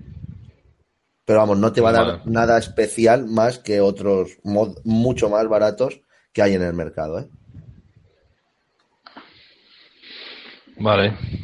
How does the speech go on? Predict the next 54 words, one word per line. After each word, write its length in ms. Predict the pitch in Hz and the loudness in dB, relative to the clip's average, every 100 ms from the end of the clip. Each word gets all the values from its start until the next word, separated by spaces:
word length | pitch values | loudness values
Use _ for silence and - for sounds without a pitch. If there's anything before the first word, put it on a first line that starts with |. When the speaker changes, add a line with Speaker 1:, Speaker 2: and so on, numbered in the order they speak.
| - _ | -16 _
Speaker 2:
pues 400 | 101 98 98 104 | 2 4 6 4
viendo 280 | 104 107 110 | 2 0 0
que 60 | |
se 20 | 107 | 0
Speaker 1:
Trabajo 160 | 110 - | -4 -4
Speaker 2:
acercan 160 | 101 | -2
las 120 | 101 | 0
Speaker 1:
yo, 120 | - 107 | 0 -2
Speaker 2:
doce 300 | - 117 107 | -2 0 0
y 40 | |
no 120 | 101 | -2
Speaker 1:
hay, 40 | 98 | -4
Speaker 2:
veo 60 | 98 | -6
mucha 220 | 98 - | -8 -6
más 60 | 92 | -6
Speaker 1:
hay 0 | |
un 40 | 90 90 | -4 -2
Speaker 2:
pregunta. 300 | 113 113 113 | -2 -2 -4
Speaker 1:
montón 240 | 120 110 | -2 -4
más 120 | - - | -4 -6
de 80 | |
gente 300 | - - - - | -6 -6 -6 -4
que 60 | |
le 100 | 90 | -4
diga 200 | 90 98 | -2 0
algo 200 | 101 95 | 0 0
más 180 | 95 95 | -2 -2
al 100 | 98 | -4
chaval, 400 | - 87 98 110 | -2 -2 0 -2
¿no? 200 | 92 - _ | -6 -8 _
Somos 340 | - 95 95 | -8 -6 -4
Speaker 2:
Es 60 | 95 | 2
que 80 | 110 | 2
yo 60 | 110 | 2
no 60 | |
sé 120 | - | 0
qué 80 | 101 | 0
mote 260 | 98 90 90 | 0 0 -4
es 80 | - | -6
ese, 220 | 90 85 | -4 -6
tío. 220 | 82 80 - - - _ | -6 -8 -10 -18 -20 _
Speaker 1:
El 140 | 127 127 | 0 2
Surri 440 | - 151 156 165 | 4 6 6 6
es 180 | 147 151 | 6 2
este 220 | 135 139 | 0 0
que 120 | 123 123 | 0 -2
saca 340 | - 127 131 | 0 2 2
el 100 | 120 | 2
porco 380 | 127 127 127 135 | 2 2 0 -2
que 100 | 113 | 0
tiene 220 | 104 110 | 0 0
una 180 | 107 104 | 0 0
X 280 | 104 104 92 | -2 -4 -6
así, 320 | 87 87 - | -6 -8 -12